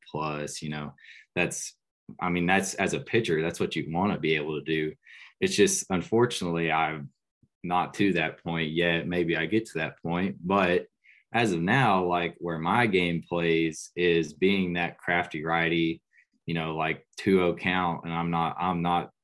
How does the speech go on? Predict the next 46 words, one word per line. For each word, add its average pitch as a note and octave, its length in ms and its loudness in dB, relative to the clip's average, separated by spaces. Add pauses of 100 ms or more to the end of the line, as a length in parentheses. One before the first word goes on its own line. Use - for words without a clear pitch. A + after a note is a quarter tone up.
(240)
like, E2 200 -4
the - 60 -6
typical C#2+ 420 -2
pitcher D#2+ 480 -2
to D2+ 80 -6
just D#2 200 -6
throw D2+ 160 -4
a - 20 -12
fastball. D2 640 -8 (540)
Like, D#2 180 -2
I'm E2+ 160 2
gonna E2 160 0
throw D#2+ 140 -4
you D#2 140 -2
a C#2+ 40 -8
changeup. C#2+ 460 -4
I'm D2+ 120 -6
gonna D#2 140 -8
throw E2 120 -6
you D#2+ 140 0
a D2 40 -10
slider D#2 520 -2
and D2 260 -8
a D#2 80 -6
hitter's D2+ 380 -2
count. - 360 -12 (480)
And F2 120 -2
that's F2 220 -2
just E2+ 260 0
something E2+ 380 -4
that D#2 340 -2
hitters E2+ 340 0
sometimes E2+ 440 -4
don't E2+ 160 -4
really E2 240 -2
expect. - 640 -4 (480)
But G2+ 140 2
for F#2 180 0
me, F2 580 2 (120)
like, D#2 320 -4
I F2+ 160 4
have F2+ 320 -2
less F2+ 340 -2
room F#2 320 0
of D2+ 220 -6
error D2+ 460 -2